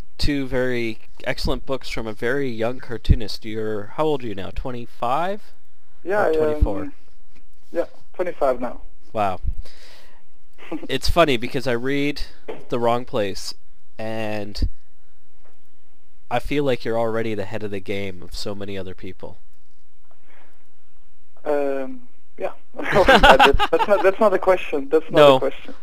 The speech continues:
Speaker 1: No, it's not. <laughs> It, it, um, it was an interesting book for me because I, I talked about it a lot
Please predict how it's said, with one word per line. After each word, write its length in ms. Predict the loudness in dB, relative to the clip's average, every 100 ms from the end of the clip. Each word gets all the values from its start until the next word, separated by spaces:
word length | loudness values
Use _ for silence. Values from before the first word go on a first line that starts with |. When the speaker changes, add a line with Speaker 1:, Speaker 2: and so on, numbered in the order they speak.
| -4 0
Speaker 1:
No, 180 | 4 4
it's 200 | 4 2
not. 260 | 2 2 8
<laughs> 1080 | 8 10 8 6 6 6 6 6 6 4 -2 -2 -2 -4 -2
It, 220 | 0 2
it, 220 | 2 0 0 -2 4
um, 580 | 6 6 6 2 -2 -4 -4 -4 -4 -4 -4 -4 -4 -4 0
it 60 |
was 160 | 2 4
an 80 | 2
interesting 460 | 2 0 0 0
book 180 | 0 0
for 160 | 2 2
me 120 | 0
because 460 | -2 -2 -2 -2 -4 -4 -4 -4 -4 -2
I, 380 | 2 2 2 0 0
I 100 | 0
talked 300 | 2 2 2
about 160 | 2
it 60 | 2
a 40 |
lot 300 | 2 2 0